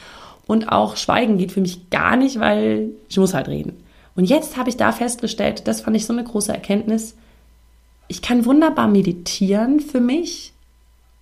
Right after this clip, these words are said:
und das ist genau das, was ich brauche, weil ich so wuselig bin. Und ich kann wunderbar schweigen, weil ich so eine Quasselstrippe bin. Ich will ja jetzt nicht im Alltag nicht mehr eine Quasselstrippe sein. Also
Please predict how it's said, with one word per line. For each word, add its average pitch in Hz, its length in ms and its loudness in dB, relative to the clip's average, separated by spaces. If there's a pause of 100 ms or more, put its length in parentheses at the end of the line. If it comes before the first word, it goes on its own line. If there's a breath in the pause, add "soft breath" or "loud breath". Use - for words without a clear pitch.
(140)
und 196 160 0
das 190 140 0
ist 208 120 -6
genau 185 240 2
das, 180 160 -2
was 175 140 -2
ich 180 120 -8
brauche, 196 460 0
weil 320 340 4
ich - 180 -2
so 160 220 -2
wuselig 165 460 -4
bin. 214 420 -2 (1500 soft breath)
Und 294 320 8
ich - 140 -6
kann 214 240 0
wunderbar 220 420 2
schweigen, 208 840 -2 (500)
weil 285 560 4
ich 180 240 2
so 185 100 2
eine 180 140 2
Quasselstrippe 175 640 -2
bin. 170 240 2
Ich 175 140 -2
will 240 100 2
ja 254 100 4
jetzt 220 240 0
nicht 196 160 0
im 180 160 -2
Alltag 202 600 0 (120)
nicht 214 160 0
mehr 220 80 4
eine 196 100 4
Quasselstrippe 247 520 -2
sein. 147 320 -4
Also 170 320 2